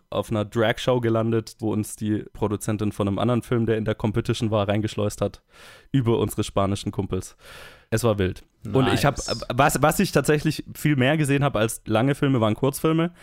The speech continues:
Speaker 2: Mhm.
Speaker 1: weil die, äh, German Films, die, äh, Vereinigung der, der, der deutschen Filmbranche, die hatten eine, eine Gruppe Kurzfilme von jungen FilmemacherInnen da, die, ähm, den Short Tiger Award gewonnen haben. Das ist so ein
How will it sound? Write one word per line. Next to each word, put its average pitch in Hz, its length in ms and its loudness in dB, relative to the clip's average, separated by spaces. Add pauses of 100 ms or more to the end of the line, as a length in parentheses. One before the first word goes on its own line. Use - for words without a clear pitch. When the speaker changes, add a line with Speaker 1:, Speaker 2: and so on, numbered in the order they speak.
(220)
Speaker 2:
Mhm. 135 280 0
Speaker 1:
weil 101 420 4
die, 101 360 0
äh, 98 280 2
German 143 300 2
Films, 165 400 -2
die, 107 260 -2
äh, 104 160 0
Vereinigung 104 540 0
der, 95 220 -2
der, 92 140 -6
der 98 120 -6
deutschen 113 580 -2
Filmbranche, 123 560 0
die 117 200 -2
hatten 123 420 -4
eine, 113 340 -2 (140)
eine 107 80 0
Gruppe 120 580 0
Kurzfilme 120 560 0
von 113 180 -2
jungen 113 280 0
FilmemacherInnen 113 880 0
da, 107 300 0 (680)
die, 101 260 0
ähm, 92 520 -2
den 95 280 0
Short - 400 -2
Tiger 120 540 -2
Award 120 420 -2
gewonnen 117 300 -2
haben. 120 140 -2
Das 98 140 -8
ist 110 120 -6
so 98 120 -4
ein 92 200 -6